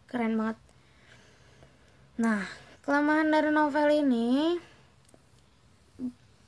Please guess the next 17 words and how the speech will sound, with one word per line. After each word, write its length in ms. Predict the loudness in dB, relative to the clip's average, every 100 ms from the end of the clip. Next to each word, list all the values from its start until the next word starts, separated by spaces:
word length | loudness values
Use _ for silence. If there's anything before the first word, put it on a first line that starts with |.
| _ _ _ -6
hmm, 640 | -2 0 0 -2 -2 -2
bahasanya 640 | 0 0 -2 -2 0 2 2 0
yang 40 | 0 0
agak 320 | 0 -2 -2 -8
sedikit 400 | -4 -2 -4 -8
kaku, 480 | -4 -6 -6 -10 -10 -20 -20 -20 -18
sehingga 720 | -2 0 2 2 0 -2 -8 -20 _ _ -20 -20 -10
terkesan 880 | -8 -6 -8 -2 -2 0 0 -2 -6 -16 -20 -20 -20 -20 -20
sulit 320 | -2 0 2
untuk 240 | 2 0
dicerna. 480 | -4 -6 -4 -4 -8 -14 -20 -20 -20 -20 -4
Dan 240 | -2 2
ada 240 | 2 2
beberapa 480 | 0 0 0 2 0
bagian 880 | 2 0 2 4 4 2 2 0 -2
kesalahan 720 | -6 -8 -6 -4 -2 -2 -4
ketik 400 | -8 -6 -4 -4